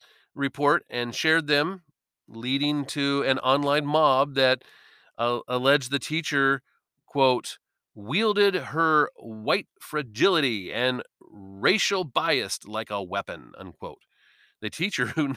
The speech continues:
noted that she had previously exper-, experienced trauma, filed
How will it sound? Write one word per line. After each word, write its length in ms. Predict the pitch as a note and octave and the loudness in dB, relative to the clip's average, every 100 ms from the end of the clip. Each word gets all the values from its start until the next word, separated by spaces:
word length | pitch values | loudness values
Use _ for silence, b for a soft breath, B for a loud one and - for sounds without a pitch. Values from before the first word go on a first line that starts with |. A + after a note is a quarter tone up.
| - | -4
noted 420 | B2+ A#2 C3+ A2+ | -4 -4 -8 -4
that 200 | A#2 A2+ B B B | -6 -6 B B B
she 240 | B C#3 C3 | B -2 2
had 420 | C3 B2+ A#2+ A#2+ b b | 4 4 4 0 b b
previously 880 | - D#3+ G3+ G3 D#3+ C3+ A#2+ A#2 A#2 | -4 0 2 2 0 0 2 4 2
exper-, 680 | G#2 A#2+ - - D3 D3+ D3+ - - - | -2 -4 -6 -4 0 2 0 -4 -16 -16
experienced 500 | G2 - - B2 G#2 | -12 -8 -4 -2 -2
trauma, 380 | - F3 D#3+ A2 - b b | 4 6 6 2 -4 b b
filed 640 | - - E3 F3 E3+ E3 | -6 0 2 4 2 0